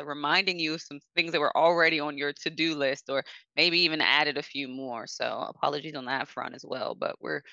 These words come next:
we're hoping that these conversations really help, um, the general awareness of the landscape and how often it kind of shifts, um, as we, as we work in this contractor space.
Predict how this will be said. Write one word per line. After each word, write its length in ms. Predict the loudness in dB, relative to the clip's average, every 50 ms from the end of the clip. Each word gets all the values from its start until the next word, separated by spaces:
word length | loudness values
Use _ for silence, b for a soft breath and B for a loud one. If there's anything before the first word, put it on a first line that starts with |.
| B B B B -4
we're 60 | -4
hoping 460 | -2 2 2 4 4 4 2 0 -2 -2
that 120 | -2 -2
these 160 | -2 -4 -4
conversations 800 | -2 0 0 0 0 -2 -2 0 0 0 0 -2 -6 -10 -8 -4
really 340 | -2 -2 0 -2 -4 -8 -12 -16 -8 -4
help, 240 | -2 -2 -2 -4 _ b b b b b b 0
um, 200 | 2 2 2 2
the 120 | 0 -4 -8
general 420 | -4 -4 -4 -2 -2 -2 -2 -2
awareness 480 | -4 0 2 4 4 4 2 0 -6 -8
of 80 | -6
the 80 | -6 -6
landscape 720 | -4 -2 0 2 2 2 0 -2 -6 -4 -2 -2 -2 -2 -4
and 140 | -8 -8
how 160 | -6 -4 -2 0
often 480 | 0 0 0 -2 _ -8 -8 -8 -6
it 220 | -6 -6 -6 -8 _ _ _ _ -6
kind 140 | -6 -6
of 80 | -6 -8
shifts, 600 | -6 -6 -4 -2 0 -2 -2 -2 -6 -18 -20 _ _ _ _ _ _ _ _ -2
um, 260 | 0 0 2 0 0 2
as 220 | 2 2 2 2
we, 300 | 0 0 0 0 0 -2 -4
as 100 | -4 -4
we 120 | -4 -2
work 240 | 0 0 0 0 0
in 80 | -4 -10
this 140 | -10 -10
contractor 440 | -4 -4 -4 -2 -2 -2 -4 -4 -6
space. 460 | -16 -12 -10 -8 -8 -8 -10 -14 -20